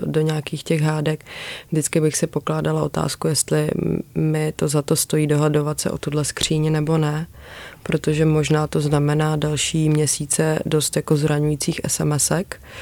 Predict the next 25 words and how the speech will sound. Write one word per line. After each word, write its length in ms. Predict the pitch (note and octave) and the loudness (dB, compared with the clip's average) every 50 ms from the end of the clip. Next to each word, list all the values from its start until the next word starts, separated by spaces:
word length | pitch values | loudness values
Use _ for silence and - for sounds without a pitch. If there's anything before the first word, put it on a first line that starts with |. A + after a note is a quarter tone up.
| - - - - - - | -14 -14 -14 -12 -8 -4
jestli 240 | D#3 C3+ - - D3 | -4 -4 0 -2 -2
jsem 200 | - - D#3 C#3+ | 0 0 -2 -2
schopná 380 | - - D3+ C#3+ - D3+ D3 D3 | -2 -4 -4 -2 0 0 0 0
obětovat, 600 | D3+ C#3 C#3+ C#3+ C#3+ - C#3+ C#3+ C#3+ C#3+ - - | 0 0 0 -2 0 -2 -2 -2 -2 -2 -2 -2
eh, 380 | E3+ E3 D#3+ - - - D3+ | 0 0 0 0 0 0 -2
třeba 300 | C#3+ - - D#3 D3+ D3+ | -4 -4 -4 -2 -2 -2
tu 140 | D3 - D3+ | -2 -2 -4
skříň. 460 | - - - - - D#3+ D3+ D3+ D#3+ - - - - - - - - - - - - - - - | -4 -4 -6 -4 -2 0 0 0 -2 -4 -8 -12 -14 -12 -14 -16 -16 -18 -20 -20 -20 -8 -2 2
Já 200 | F3+ F#3 G3 G3 | 4 4 4 4
vždycky 880 | F3 E3 - - - - - - D3 D#3 D#3+ - - - - D3 C#3+ C#3 | 2 0 -2 -4 -16 -16 -10 -2 2 2 2 2 2 -2 -4 -4 -6 -4
to, 120 | - E3 D#3+ | -2 0 0
co 160 | - - F#3 | 2 4 4
můžu 320 | F3+ F3 F3+ E3 F3 F3+ | 6 6 6 6 4 2
udělat 560 | - E3 D#3 D#3 E3 E3 E3 E3 E3 E3 - - - - - - - - - | 2 0 0 0 2 2 2 0 -2 -4 -8 -14 -20 -20 -20 -20 -18 -10 -6
sama 360 | - - D#3+ D#3 D#3 D3 C#3 | -2 2 2 4 4 2 2
za 120 | C3 C3+ | 0 -2
sebe 400 | B2+ - - D#3 D3 D3 D#3 E3 - | -2 -2 -2 -4 -2 -4 -4 -6 -6
a 40 | - | -6
co 160 | - - D#3 | -4 -2 0
může 220 | D#3 D#3 D3+ E3 E3 | 0 2 2 2 0
udělat 400 | E3 D3+ D#3+ D#3 D#3+ D#3 - - | 2 2 2 2 2 2 0 0
každý 480 | - E3 D#3+ D3+ D3 C#3 C3+ B2+ C3+ - | 0 2 2 2 0 -2 -4 -6 -6 -8
sám 320 | - - - D3 D3 D3 | -8 -4 -2 -2 -2 -2
za 100 | C#3 D3 | -2 -2
sebe, 400 | C#3 - - D3+ C#3 C#3 C#3 C3+ | -4 -2 -2 -2 -2 -4 -6 -6